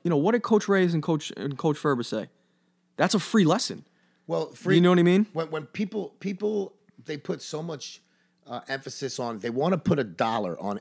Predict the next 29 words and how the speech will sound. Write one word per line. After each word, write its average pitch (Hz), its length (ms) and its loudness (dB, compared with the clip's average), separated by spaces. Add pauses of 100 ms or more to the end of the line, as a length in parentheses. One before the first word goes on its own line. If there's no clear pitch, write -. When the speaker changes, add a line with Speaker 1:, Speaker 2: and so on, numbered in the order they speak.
Speaker 2:
every 139 300 0
single 131 300 -2
piece 127 320 -6
of 104 80 -10
information. 107 640 -6
Everybody 202 340 -2
wants 175 260 -4
to 131 180 -4 (340)
package 165 480 2
up 156 160 0
all 156 160 2
their 143 120 0
knowledge 135 420 -2
and 135 80 -6
information, 127 720 -6
wrap 139 320 -2
it 139 80 -2
up, 135 240 -2
and 117 140 -10
put 135 120 0
a 123 40 -2
bow 117 460 0
on 123 120 -2
it 110 80 -8
and 104 100 -8
sell 127 340 -2
it 92 100 -10
to 90 60 -16
somebody. 85 460 -14